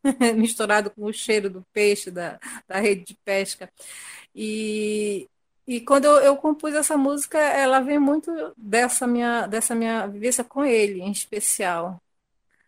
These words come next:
E, e a questão, por exemplo, de se benzer antes de entrar na mata, antes de entrar na água, né, antes de entrar no garapé,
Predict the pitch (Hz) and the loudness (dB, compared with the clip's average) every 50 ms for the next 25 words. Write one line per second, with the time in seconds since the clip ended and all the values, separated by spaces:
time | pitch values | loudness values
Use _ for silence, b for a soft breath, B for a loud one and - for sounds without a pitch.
0 | _ _ _ _ _ - - 196 196 196 196 196 196 196 196 196 196 190 190 196 | _ _ _ _ _ -12 -8 -6 -4 -4 -2 -2 -2 -2 -2 -2 -2 -2 -2 -4
1 | 185 180 156 - _ _ _ _ _ _ - 277 208 220 226 220 - 233 226 220 | -4 -6 -8 -10 _ _ _ _ _ _ -8 -2 0 2 2 2 0 -2 -2 0
2 | - - - 220 214 214 214 214 - 208 208 208 208 202 190 180 196 196 196 196 | -2 -2 0 2 2 2 0 0 0 2 4 4 4 4 2 2 0 0 -2 -2
3 | 208 196 170 170 185 190 190 180 - - 170 165 196 196 185 175 160 160 190 202 | -4 -8 -6 -6 -4 -4 -2 0 -2 -2 0 0 0 2 2 0 -2 0 2 2
4 | 220 214 196 196 190 - 196 180 170 185 190 185 175 - - 180 180 175 175 175 | 2 2 2 0 0 -4 -6 -6 -4 -2 -2 -2 -2 -2 -2 0 0 0 2 0
5 | 170 170 165 165 165 170 175 196 214 226 226 226 - - 185 185 196 202 202 196 | 2 2 2 0 0 -2 0 2 2 2 2 0 -2 -6 -4 -4 -2 -4 -4 -6
6 | - - 180 175 170 175 185 185 180 175 170 - 180 175 175 170 175 170 _ _ | -8 -12 -12 -12 -10 -6 -4 -4 -4 -6 -8 -8 -6 -4 -2 -2 -4 -6 _ _
7 | _ _ _ _ _ _ _ _ _ _ _ _ _ _ _ _ _ _ _ _ | _ _ _ _ _ _ _ _ _ _ _ _ _ _ _ _ _ _ _ _
8 | _ _ _ _ _ _ _ - 185 196 196 175 175 185 196 220 208 190 180 180 | _ _ _ _ _ _ _ -4 0 0 2 2 2 2 2 2 0 -2 -4 -4
9 | 196 202 - 185 185 185 - 180 175 175 160 170 170 165 156 - _ - 190 196 | -4 -6 -6 -8 -8 -6 -4 -4 -4 -4 -4 -4 -4 -4 -4 -6 _ -4 -2 2
10 | 202 202 202 196 196 | 4 4 2 2 0